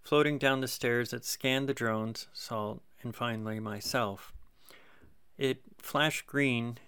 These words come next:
and refit itself into the door. Inside was more of what I was used to. The walls were various textures of flex steel. There was a nice mix of smart furniture and a kitchen bot.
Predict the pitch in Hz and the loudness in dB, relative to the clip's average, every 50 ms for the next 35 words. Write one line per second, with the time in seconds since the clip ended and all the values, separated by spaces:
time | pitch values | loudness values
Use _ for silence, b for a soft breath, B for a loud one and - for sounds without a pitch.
0 | - - 135 123 120 123 127 131 127 - - 147 135 135 - - - 127 117 113 | -10 -6 -4 -2 -2 0 0 -2 -2 -2 0 2 2 2 2 0 2 2 2 2
1 | 110 - 123 117 107 - - 117 110 104 110 110 107 104 101 98 - - - - | 2 0 -4 -6 -6 -6 -4 -4 -4 -2 0 0 0 0 -2 -4 -8 -16 -20 -20
2 | - - B B B B B B B B B B - 139 147 147 - - - 143 | -20 -20 B B B B B B B B B B -4 -2 -2 0 2 4 6 6
3 | 151 147 120 107 104 104 104 - - - - - - - - 123 123 117 - - | 6 6 6 4 2 0 -2 -6 -16 -20 -20 -20 -20 -12 -6 -4 -4 -2 -2 0
4 | 151 156 156 147 139 123 - - 135 127 127 123 120 120 113 101 - 110 117 120 | 0 2 4 4 4 4 2 2 4 4 4 4 4 2 -2 -4 -4 -4 -4 -4
5 | 117 - - - 107 101 101 98 - - - - - - 120 117 123 139 143 139 | -2 -4 -4 -4 -6 -6 -6 -8 -12 -16 -20 -14 -8 -6 0 4 6 8 8 8
6 | 131 - 131 120 - 135 131 131 131 131 127 113 - - - 135 123 - - - | 6 4 2 4 6 6 8 8 8 6 4 2 -2 -4 -4 -4 -4 -4 -4 -2
7 | - 123 117 120 113 - - 117 - - - 113 110 - - - - - - 107 | 0 2 2 2 0 -2 -4 -8 -6 -4 -2 0 0 0 -2 -6 -6 -4 -4 -4
8 | 107 104 104 B B B B B B B B B B B - 147 139 127 117 127 | -4 -4 -6 B B B B B B B B B B B 4 6 6 6 6 4
9 | 123 127 135 135 139 139 135 - - - 123 123 127 127 - - - 127 110 - | 4 6 6 6 6 6 2 -2 -4 -2 0 0 -2 -2 -4 -6 -6 -4 -4 -4
10 | - - - 123 120 120 113 - - - 127 113 117 120 117 - - 127 123 120 | -4 0 2 4 4 4 2 0 -4 -2 -2 0 0 -2 -2 -2 0 2 4 4
11 | 120 120 120 117 113 113 - - - 123 - - 117 107 101 98 98 101 | 4 4 2 0 -2 -2 -2 -4 -4 -4 -4 -4 -4 -4 -2 -2 -2 -4